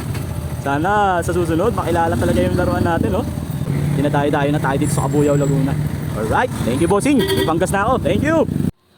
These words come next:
Ah, yeah! Kabenta tayo ngayong araw ng three hundred fifty pesos.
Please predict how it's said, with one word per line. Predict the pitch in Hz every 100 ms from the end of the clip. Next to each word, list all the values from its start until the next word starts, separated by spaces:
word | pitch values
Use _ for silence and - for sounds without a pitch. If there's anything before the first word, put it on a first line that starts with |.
| - - - -
Ah, | 277 220 208 156 - -
yeah! | 170 240 311 302 247 - - - _
Kabenta | - 127 165 165
tayo | 170 165 170
ngayong | 160 156
araw | 143 147 151
ng | 143 123 113
three | 151 196
hundred | 180 160 151 139 139 127
fifty | - 208 -
pesos. | 151 120 104 - -